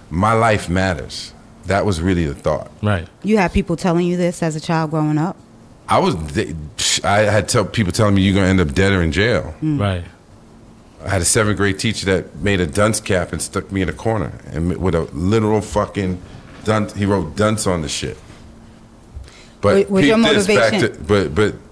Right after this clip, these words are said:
Speaker 1: full story cir-, full circle stories. That same teacher,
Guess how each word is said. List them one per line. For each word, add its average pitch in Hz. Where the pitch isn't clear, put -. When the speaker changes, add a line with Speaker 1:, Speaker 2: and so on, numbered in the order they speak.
Speaker 1:
full 113
story 98
cir-, 127
full 104
circle 101
stories. 87
That 92
same 110
teacher, 90